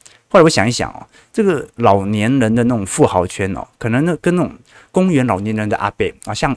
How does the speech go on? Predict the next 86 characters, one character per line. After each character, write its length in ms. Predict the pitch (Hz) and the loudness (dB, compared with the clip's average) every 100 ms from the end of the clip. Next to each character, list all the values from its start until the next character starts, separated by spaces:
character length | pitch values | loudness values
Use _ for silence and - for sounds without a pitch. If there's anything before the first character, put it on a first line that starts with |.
| - | -6
下 180 | - 160 | -2 0
象 160 | 160 | 0
棋 120 | 120 | 0
的 80 | 101 | -2
阿 140 | - 98 | 0 0
伯 120 | - 76 | 0 -2
啊， 80 | - | -4
差 160 | - 165 | -4 -2
不 100 | 147 | -2
多。 300 | - 113 - | 0 0 -2
就 100 | - | -4
是 160 | 185 175 - - _ _ - | -4 -4 -8 -20 _ _ 0
专 220 | 233 233 | 4 6
业 160 | 240 127 | 6 6
人 120 | 113 | 4
士 120 | 143 | 0
的 100 | 107 | -2
话， 300 | - 120 90 | 0 -2 -2
可 80 | 113 | -6
能 140 | 104 | -2
就 80 | 123 | -2
不 120 | - | -2
太 160 | 113 110 | 0 -2
听， 260 | 95 - 104 | -2 -4 -2
他 80 | 170 | 0
就 100 | 180 | -2
只 160 | - | -4
信 240 | 90 - 127 | -6 -2 -2
朋 140 | - | -2
友 80 | 113 | -6
的 100 | 85 87 | -6 -6
推 180 | 107 | -4
荐 220 | 107 - - | -2 -2 -4
哦。 40 | - | -4
你 80 | 139 | 0
想 100 | 180 | 0
想 60 | |
看， 140 | 131 135 | 2 0
你 120 | 95 - | 0 -4
把 120 | 95 | -4
自 140 | 165 | -4
己 100 | 113 | -6
装 220 | 90 120 | -4 -2
到 120 | 127 110 | 0 0
一 100 | 95 | 2
个 180 | 98 71 _ - - - _ - | -2 -2 _ -20 -20 -20 _ -4
铁 160 | - 139 | 4 4
铝 120 | 110 | 4
罐， 220 | - 110 | 2 0
放 140 | 135 | 2
到 100 | 123 | 0
四 220 | 117 - 139 | 0 0 -2
千 200 | - 117 | -2 -2
米 140 | 98 | -2
的 80 | 90 | -6
海 220 | - 98 | -4 -4
底 200 | 101 73 | -4 -8
哦， 100 | - - _ - | -10 -16 _ -2
啊， 100 | 101 | 2
这 120 | 208 | 4
个 220 | 180 117 - _ _ _ | 4 4 -2 _ _ _
其 160 | - 208 | 0 0
实 100 | 202 | 0
本 120 | - | -4
来 40 | 113 | -2
就 100 | 131 | 0
非 120 | 139 | 0
常 160 | 127 107 | 0 -2
危 120 | 95 | -2
险 140 | 104 | -4
的 60 | 80 | -6
事 160 | - 110 | -6 -6
情 240 | - 80 | -6 -12
哦。 100 | 55 - - | -16 -12 -4
啊， 80 | 107 | 2
所 120 | 185 | 6
以 40 | |
我 60 | 123 | 6
们 160 | 117 131 | 6 4
绝 120 | 135 | 6
对 120 | 165 | 6
不 100 | 120 | 6
要 120 | 123 | 4
被 160 | 123 127 | 4 4
这 120 | 123 | 2
个 220 | 110 98 | 0 0